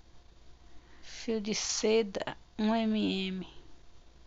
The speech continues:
Ó, tão doze reais, gente. Tá um precinho até, até razoável, né? Dá pra comprar, porque dá pra fazer muitos chinelos. Tem aqui, ó, pedrarias.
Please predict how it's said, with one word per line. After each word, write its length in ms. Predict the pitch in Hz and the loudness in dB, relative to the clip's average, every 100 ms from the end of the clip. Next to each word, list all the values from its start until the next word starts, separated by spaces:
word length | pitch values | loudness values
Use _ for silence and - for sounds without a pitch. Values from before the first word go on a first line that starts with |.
| - - - - - - - - - - - - - - - | -14 -16 -18 -18 -16 -14 -14 -12 -12 -14 -12 -14 -12 -12 2
Ó, 200 | 233 196 | 4 4
tão 200 | 226 220 | 4 4
doze 360 | 214 240 254 | 8 10 10
reais, 360 | 254 302 311 202 | 8 8 6 4
gente. 240 | 190 196 - | 2 -4 -4
Tá 100 | 208 | -2
um 60 | |
precinho 400 | 208 214 - 220 | 2 0 2 2
até, 500 | 220 233 269 339 339 - - | 2 4 6 6 4 -2 -4
até 220 | 254 - | -2 2
razoável, 800 | 240 269 262 311 359 180 196 208 | 8 8 8 4 8 8 6 4
né? 180 | 208 233 320 - - - - - - - - - - - - - - 202 | 0 -2 -4 -12 -16 -18 -18 -18 -20 -20 -18 -18 -16 -16 -18 -20 -14 -6
Dá 280 | 180 196 214 | 4 6 6
pra 180 | 233 | 4
comprar, 540 | 233 233 214 208 190 233 | 4 4 4 4 4 4
porque 260 | 247 - | 0 0
dá 160 | 202 214 | 4 4
pra 160 | - 214 | 6 2
fazer 320 | 226 208 202 | 2 2 2
muitos 480 | 196 208 247 262 240 | 4 4 4 2 0
chinelos. 880 | - 262 220 185 202 190 - - - - - - - - - - - - - - - - - - - | 4 4 4 0 -2 -6 -4 -4 -6 -14 -20 -20 -20 -20 -20 -18 -16 -16 -18 -18 -16 -14 -14 -18 -8
Tem 160 | 240 233 | 0 2
aqui, 260 | 214 233 | 2 6
ó, 140 | 240 214 | 6 6
pedrarias. 1400 | 220 190 202 185 190 202 220 226 226 - - - - | 4 4 8 8 6 4 4 4 2 -4 -8 -8 -10